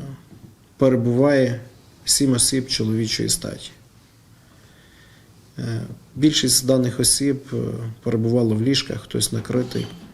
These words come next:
м, ковдрою. М, здається, один тільки лежав на підлозі. Е,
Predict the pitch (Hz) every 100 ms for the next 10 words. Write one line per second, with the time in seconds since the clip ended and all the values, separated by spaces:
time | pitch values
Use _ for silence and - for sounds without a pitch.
0 | - 120 - - 120 - - - - _
1 | - - - - - - 139 147 123 120
2 | 110 120 - - - - - - - -
3 | - - 139 127 110 - - - - -
4 | - 113 123 131 131 117 117 120 113 107
5 | 113 110 110 110 107 113 110 - 113 127
6 | 139 117 123 - - - - - - -
7 | - - - - - - - - - 127